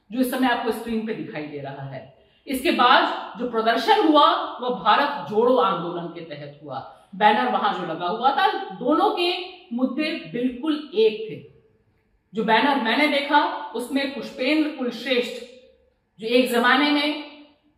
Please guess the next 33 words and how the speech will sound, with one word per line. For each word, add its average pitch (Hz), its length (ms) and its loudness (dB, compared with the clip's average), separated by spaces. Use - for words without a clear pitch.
पत्रकार 240 480 4
हुआ 214 220 2
करते 175 360 -6
थे, - 340 -14
प्रेस 262 260 0
क्लब 285 240 2
के 294 100 2
भी 311 120 4
पदाधिकारी 220 680 0
रहे 175 80 -2
हैं, 143 640 -12
उनका 226 280 0
नाम 247 340 2
था, 277 160 4
और 233 320 4
दूसरी 349 260 -2
तरफ - 580 0
अश्विनी 302 760 2
नाम, 226 380 2
अ, 220 400 0
का 220 80 2
नाम 240 320 2
था, 311 120 0
जो, 254 220 -4
अ, 208 400 -2
सुप्रीम 240 360 -8
कोर्ट 233 180 -8
में 226 100 -6
वकील 254 400 -4
हैं 302 560 -4
और 247 200 4
भाजपा 240 480 2
के, - 200 -4